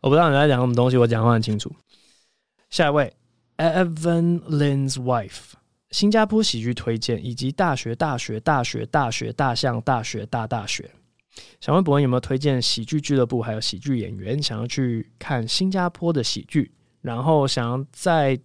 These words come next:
去之前多看一些在新加坡活动的喜剧演员的表演，希望你可以介绍，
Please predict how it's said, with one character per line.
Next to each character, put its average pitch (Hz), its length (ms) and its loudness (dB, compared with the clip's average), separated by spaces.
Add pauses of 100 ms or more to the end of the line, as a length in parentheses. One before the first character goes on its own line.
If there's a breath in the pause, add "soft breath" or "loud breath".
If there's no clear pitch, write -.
(160)
去 - 180 -2
之 175 120 0
前 123 360 -2 (100)
多 131 140 0
看 131 180 -2
一 123 60 -2
些 120 320 -2 (220 loud breath)
在 151 140 0
新 156 140 2
加 156 80 6
坡 151 280 4
活 113 300 -6
动 139 280 0
的 110 140 -8
喜 - 160 -6
剧 143 160 0
演 117 80 0
员 107 100 -4
的 113 60 -8
表 113 220 0
演， 139 140 4 (400 loud breath)
希 - 120 0
望 156 100 2
你 135 60 0
可 135 80 -2
以 131 40 0
介 135 140 -2
绍， 123 220 -2